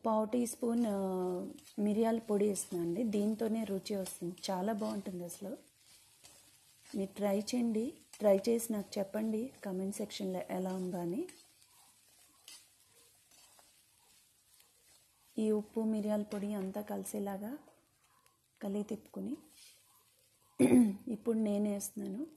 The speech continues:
ఒకటిన్నర కప్పు ఉడికిచ్చిన అన్నం. ఈ అన్నం వేసి బాగా కలిపేసి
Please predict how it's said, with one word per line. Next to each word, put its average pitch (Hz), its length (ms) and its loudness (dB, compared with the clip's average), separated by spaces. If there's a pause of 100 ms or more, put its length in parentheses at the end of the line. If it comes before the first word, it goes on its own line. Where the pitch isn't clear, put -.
(360)
ఒకటిన్నర 208 520 -2
కప్పు 202 500 -6
ఉడికిచ్చిన 214 560 -2
అన్నం. 170 300 0 (1600)
ఈ 233 60 2
అన్నం 214 300 2
వేసి 226 360 0
బాగా 214 360 0
కలిపేసి 214 760 -2